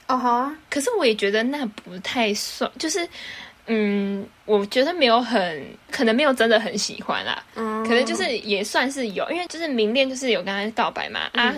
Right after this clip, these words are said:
Speaker 2: 就是还没有答应啊，所以就是失恋。<laughs>
Speaker 1: 欸，你怎么告白？你亲自这样走过去告白？
Speaker 2: 当然没有啊，我不敢用讲，我觉得用讲的好像有点太，
Speaker 1: 哦，然后你写信。
Speaker 2: 对，就是写，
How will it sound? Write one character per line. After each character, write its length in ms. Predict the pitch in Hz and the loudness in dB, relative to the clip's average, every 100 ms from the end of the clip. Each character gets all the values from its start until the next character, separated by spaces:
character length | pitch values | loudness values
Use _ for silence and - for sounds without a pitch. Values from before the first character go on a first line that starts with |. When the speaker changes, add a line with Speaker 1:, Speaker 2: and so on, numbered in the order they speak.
| 254 | -6
Speaker 2:
就 100 | 269 | -4
是 100 | 277 | -2
还 120 | 247 | 0
没 80 | 214 | 0
有 80 | - | 0
答 240 | 170 151 | 0 0
应 120 | 180 - | -2 -2
啊， 80 | |
所 120 | - 240 | 2 2
以 40 | |
就 100 | 254 | 4
是 160 | 269 247 | 2 0
失 220 | - 180 | -4 -2
恋。 180 | 202 - 254 240 277 - - | 0 0 0 2 0 0 -6
<laughs> 580 | - - - - - - | -6 -16 -20 -20 -6 2
Speaker 1:
欸， 80 | 339 | 2
你 100 | 359 | 4
怎 100 | 320 | 0
么 100 | 269 | 0
告 140 | 302 | -2
白？ 80 | 226 | -2
你 80 | 226 | 0
亲 200 | 285 285 | 0 0
自 120 | 277 | 0
这 60 | 269 | 0
样 160 | 254 | -2
走 100 | 226 | -2
过 100 | 196 | -4
去 80 | 208 | -6
告 140 | 214 190 | -6 -6
白？ 240 | - 226 - - _ _ - | -8 -10 -14 -20 _ _ -2
Speaker 2:
当 140 | 359 | 0
然 80 | 302 | 2
没 240 | 220 208 | 0 2
有 240 | 240 233 214 | 4 4 4
啊， 180 | 226 208 | 4 4
我 80 | |
不 100 | 262 | 4
敢 140 | 466 285 | 4 4
用 160 | 359 370 | 2 2
讲， 200 | 277 202 196 - | 2 2 0 0
我 100 | 247 | 2
觉 80 | 302 | 4
得 60 | 403 | 4
用 100 | 494 - | 4 2
讲 260 | 247 196 | 0 0
的 140 | 196 233 | 0 2
好 120 | 190 | 0
像 220 | - 269 | 0 2
有 160 | 262 - | 4 4
点 100 | 277 - | 2 0
太， 100 | 277 | 2
Speaker 1:
哦， 40 | |
然 80 | 254 | 2
后 60 | |
你 40 | 185 | 2
写 20 | |
信。 400 | 262 202 190 208 - | 0 -4 -8 -14 2
Speaker 2:
对， 200 | 277 240 | 4 4
就 120 | 214 | 2
是 100 | 208 | 0
写， 760 | 202 - 214 185 160 156 101 | 0 4 4 4 2 -2 -2